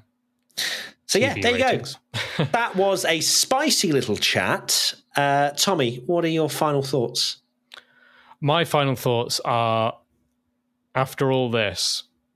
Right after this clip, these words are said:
Speaker 2: please be a good race tomorrow now, because, um, yeah, bit of Baku carnage, pit stops. May-, maybe this is what it is,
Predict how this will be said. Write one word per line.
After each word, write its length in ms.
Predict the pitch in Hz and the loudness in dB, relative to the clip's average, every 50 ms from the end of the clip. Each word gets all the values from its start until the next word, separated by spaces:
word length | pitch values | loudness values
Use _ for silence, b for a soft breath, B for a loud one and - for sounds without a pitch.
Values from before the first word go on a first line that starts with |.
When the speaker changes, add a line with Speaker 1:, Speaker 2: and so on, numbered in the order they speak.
| _ _ _ | _ _ _
Speaker 2:
please 300 | - - 120 117 110 - | -8 -6 -4 -4 -4 -4
be 120 | - 117 107 | -4 -4 -4
a 60 | 107 | -2
good 160 | - 110 92 | -4 -4 -4
race 240 | 104 101 101 95 - | -2 -2 -2 -4 -6
tomorrow 320 | - - 104 95 92 95 | -6 -6 -6 -4 -4 -4
now, 300 | 95 98 98 101 113 113 - _ - | -4 -4 -4 -4 -4 -6 -10 _ -14
because, 380 | 110 101 - 113 104 98 - | -14 -10 -6 -6 -6 -4 -2
um, 500 | 113 107 101 101 101 101 98 98 101 113 - _ _ _ _ _ _ _ _ - | -2 -2 -2 -2 -2 -2 -2 -4 -4 -6 -10 _ _ _ _ _ _ _ _ -6
yeah, 280 | - 104 95 87 85 92 _ _ _ _ _ _ _ _ _ _ _ _ _ - | -4 -2 -2 -2 -4 -8 _ _ _ _ _ _ _ _ _ _ _ _ _ -4
bit 100 | 139 135 | -4 -4
of 120 | 123 107 | -2 -2
Baku 320 | - 127 123 - - 127 - | 0 -2 0 0 -2 -4 -2
carnage, 540 | - - 127 123 120 123 117 113 - - - | 0 0 0 2 2 0 0 -2 -4 -6 -6
pit 200 | - 127 123 - | -6 -4 -4 -4
stops. 600 | - - 135 120 120 - - - - - - - b b b b b b b b | -4 -2 0 0 -2 -2 -6 -6 -6 -6 -6 -8 b b b b b b b b
May-, 140 | b 143 - - | b -2 -2 0
maybe 280 | 151 151 156 143 147 135 | 0 0 2 2 0 0
this 80 | 120 | 0
is 120 | 127 117 123 | 0 0 0
what 140 | 120 110 | 0 0
it 80 | 113 113 | 0 0
is, 360 | 110 107 101 92 - - - | 0 -2 -2 -2 -4 -6 -6